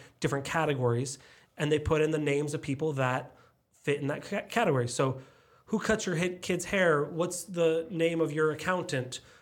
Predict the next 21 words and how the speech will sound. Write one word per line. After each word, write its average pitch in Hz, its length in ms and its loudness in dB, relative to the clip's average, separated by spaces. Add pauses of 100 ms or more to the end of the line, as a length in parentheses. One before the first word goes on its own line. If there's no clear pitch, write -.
(140)
Um, 139 540 0
what 165 240 2
are 160 140 4
your 160 320 4
extended 175 400 -4
family 190 380 0
members' 139 420 -2
names? 120 400 -2 (400)
Uh, 139 400 -2 (140)
who 202 140 0
works 185 300 2
on 175 80 2
your 165 120 2
car, 156 340 2
right? 143 160 4
It's 151 120 -4
got 156 120 2 (180)
a - 20 -12
hundred 196 300 0
fifty 156 180 -8
categories. 131 540 0